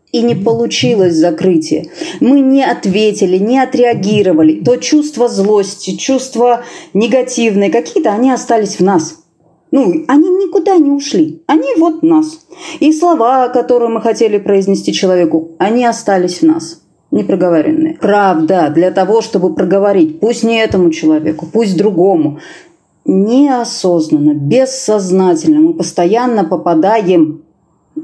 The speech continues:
ну, тут надо взять на себя ответственность, что это не попадаем, не кто-то с неба, это мы делаем нашу жизнь такой, что мы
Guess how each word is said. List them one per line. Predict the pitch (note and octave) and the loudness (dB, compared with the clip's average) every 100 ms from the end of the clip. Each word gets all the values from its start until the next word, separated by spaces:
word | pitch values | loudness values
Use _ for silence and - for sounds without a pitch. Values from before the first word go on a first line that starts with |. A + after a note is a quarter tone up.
| - | -8
ну, | G3 F3 | -2 0
тут | D#3+ D#3 | 0 2
надо | E3 D#3 | 2 2
взять | D3 D#3 | 0 0
на | D#3 | 0
себя | E3+ D#3+ | 0 0
ответственность, | A#3 D#4+ E3 D#4 | 0 0 0 0
что | E3+ | -2
это | - D#3 | 2 4
не | D#3+ | 4
попадаем, | - - E3 D#3+ C4 E4 G#3 D#3 | 0 -2 -2 0 2 2 4 4
не | D#4+ | 4
кто-то | - C4+ F#4+ A3+ F#3+ | 2 0 0 0 -4
с | - | 0
неба, | E3 D3+ D3+ | 2 2 -2
это | G#3 A3 - A3 | -2 -2 -2 0
мы | A3 A3 G#3 D#3+ | 2 2 2 2
делаем | D3 F#3 E3 D#3+ E3 | 2 2 4 4 4
нашу | E3+ D#3+ D#3+ | 0 0 0
жизнь | D#3+ D#3 D#3 | 0 2 0
такой, | - - C5+ | 0 -2 -2
что | - - | -2 -2
мы | A#3 | -2